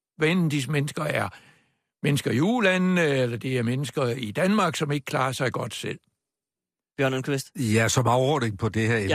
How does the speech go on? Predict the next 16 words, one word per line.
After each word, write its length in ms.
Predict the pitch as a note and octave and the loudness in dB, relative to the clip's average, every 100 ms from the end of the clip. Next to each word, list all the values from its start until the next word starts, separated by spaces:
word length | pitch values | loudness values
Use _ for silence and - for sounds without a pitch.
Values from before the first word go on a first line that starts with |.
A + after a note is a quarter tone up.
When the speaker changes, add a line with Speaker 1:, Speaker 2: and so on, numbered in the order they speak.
| C#3 | 0
Speaker 2:
Ja. 60 | G#2 | 0
Speaker 3:
der 80 | B2 | 0
vil 120 | A2+ | 0
jeg 100 | A#2 | 0
godt 200 | G#2+ A2 | 0 0
sige, 360 | G#2+ A#2+ B2 - | 0 0 0 0
at 180 | A2 G2+ | -4 -4
som, 440 | - A#2 G#2 G#2 | -2 -2 -2 -2
øh, 200 | G2+ F#2+ E2+ | -2 -2 -2
medlem 220 | G2+ A#2+ C3 | 2 2 2
af 120 | A2 | 0
Folketinget, 580 | A#2 B2 - A2 F#2+ G2 - | -2 -2 -4 -6 -8 -10 -2
der 380 | A#2+ A2+ F#2 D#2+ _ _ _ _ - | 0 0 -2 -6 _ _ _ _ -4
ved 160 | E3+ | -2
man, 300 | E3+ D3+ A#2 - - | 0 -2 -2 -12 -16
øh, 420 | A#2 G2 G2 - | -12 -8 -8 -8